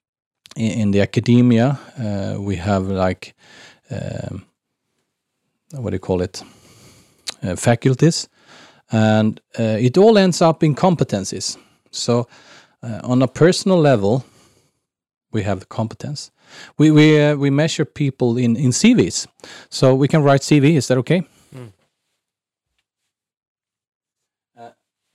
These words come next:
Speaker 1: and the C V is not only summarizing up, uh, all the competencies, it's also what has been done. But it doesn't say anything of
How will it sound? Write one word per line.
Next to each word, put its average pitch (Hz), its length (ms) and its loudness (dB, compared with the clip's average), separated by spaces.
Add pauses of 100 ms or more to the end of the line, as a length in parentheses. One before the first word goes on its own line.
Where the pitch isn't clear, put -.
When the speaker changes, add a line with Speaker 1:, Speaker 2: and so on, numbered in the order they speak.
(200)
Speaker 1:
and 120 140 -6
the 117 80 -2
C 156 220 2
V 139 80 4
is - 100 -2
not 127 180 -4
only 123 220 0
summarizing 117 720 2
up, 110 240 -2 (420)
uh, 104 380 -12
all 117 260 2
the 107 320 2 (220)
competencies, 110 600 0
it's 101 120 -2
also 110 420 0
what 104 160 -2
has 104 240 -2
been 104 240 0
done. 98 340 -4 (380)
But 101 120 -2
it 110 100 0
doesn't 147 240 2
say 117 200 0
anything 117 440 0
of 95 180 -4